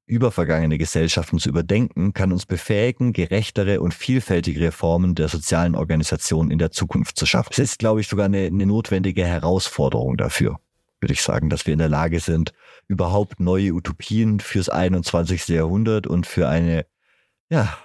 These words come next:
sehr technologisierte Welt der Zukunft zu entwickeln. Ähm, es gab, es gibt eine Website zum Buch und auf der Website ist so eine,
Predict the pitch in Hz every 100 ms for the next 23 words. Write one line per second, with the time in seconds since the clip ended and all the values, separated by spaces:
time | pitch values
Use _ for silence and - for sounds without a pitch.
0 | - - 92 90 92 98 98 98 98 95
1 | 98 120 95 87 87 92 - 107 - 73
2 | - - - - 67 - - - 50 -
3 | - 90 92 92 92 92 92 - _ _
4 | _ _ _ _ - - - 113 127 _
5 | - - - - - 104 117 - 131 139
6 | - - - 120 113 135 180 - _ _
7 | _ _ _ _ 110 110 107 110 110 117
8 | - 95 98 104 98 92 87